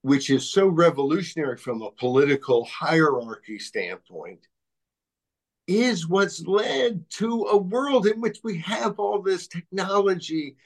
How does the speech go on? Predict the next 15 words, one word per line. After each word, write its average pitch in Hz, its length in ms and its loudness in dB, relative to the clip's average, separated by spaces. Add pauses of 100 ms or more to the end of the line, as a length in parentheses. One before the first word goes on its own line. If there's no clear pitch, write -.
(220)
and 151 420 2
abundance, 160 1120 0
and 139 240 -4
people 180 320 0
can 160 240 0
live 170 380 6
longer, 147 540 2
and, 139 300 -2 (640)
and 156 180 0 (260)
that, 185 260 4
of 165 140 2
course, 202 320 4
we 165 140 -4
<laughs> - 100 -10
hate 175 500 0